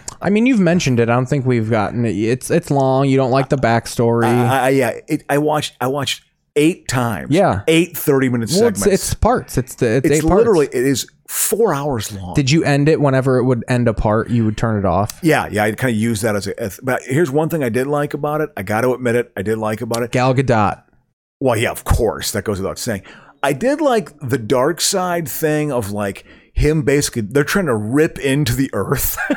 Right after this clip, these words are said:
Speaker 2: <laughs> and rip into, like, our, our time continuum. Or they're, they're just trying to rip into our world and just literally take it over. And I kinda like the idea of, like, hey, it was kinda touch and go. Like, I actually bought into the drama enough of it, you know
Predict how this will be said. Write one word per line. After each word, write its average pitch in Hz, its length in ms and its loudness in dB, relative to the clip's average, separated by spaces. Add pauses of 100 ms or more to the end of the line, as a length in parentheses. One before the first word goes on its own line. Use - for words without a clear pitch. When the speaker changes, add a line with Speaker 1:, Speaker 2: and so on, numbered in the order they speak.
Speaker 2:
<laughs> 147 260 -6
and 135 200 0
rip 151 200 2
into, 165 300 0
like, 123 220 0
our, 143 160 0
our 127 240 0
time 147 420 0
continuum. 143 640 -4
Or 135 160 2
they're, 139 160 0 (240)
they're 123 100 -4
just 190 160 0
trying 208 120 2
to 143 60 0
rip 151 280 -2
into 131 320 0
our 110 160 2
world 101 680 0 (140)
and 127 160 -2
just 113 240 -4 (220)
literally 160 480 2
take 123 320 -2
it 113 60 -2
over. 107 220 -2
And 95 60 -6
I 101 60 -6
kinda 147 240 -4
like 131 200 0
the 117 100 -4
idea 107 160 -2
of, 95 60 -4
like, 92 100 -6
hey, 107 280 -2 (320)
it 165 60 2
was 151 120 2
kinda 175 240 -2
touch - 360 -2
and 110 160 -2
go. 104 240 0
Like, 92 160 -6
I 110 60 0
actually 135 320 -2
bought 123 280 0
into 123 160 -2
the 107 80 -6
drama 104 480 -6
enough 92 420 -6
of 73 120 -18
it, - 200 -20
you 95 120 -8
know 85 300 -12